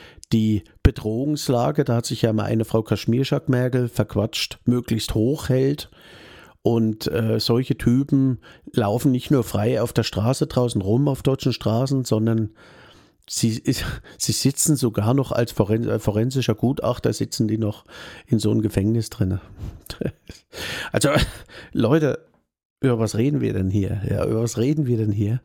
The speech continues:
Über, über was, über welche Glaubhaftigkeit von irgendwelchen psychi-, psychiatrischen Gutachten reden wir denn hier? Und warum bin ich kein Psychologe geworden?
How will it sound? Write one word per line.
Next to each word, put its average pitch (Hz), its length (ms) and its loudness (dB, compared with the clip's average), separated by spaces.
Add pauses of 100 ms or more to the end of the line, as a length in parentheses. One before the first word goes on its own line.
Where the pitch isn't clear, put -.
(800)
Über, 139 240 4 (180)
über 131 300 2
was, 147 280 0 (140)
über 131 280 2
welche 139 260 2
Glaubhaftigkeit 120 1300 2
von 107 180 0
irgendwelchen 127 640 0
psychi-, 135 500 -2
psychiatrischen 120 680 0
Gutachten 104 760 -2 (320)
reden 117 300 0
wir 104 100 0
denn 98 140 0
hier? 98 280 0
Und 101 140 0
warum 120 260 0
bin 127 120 -2
ich 113 120 -2
kein 113 160 0
Psychologe 113 540 -2
geworden? 104 480 0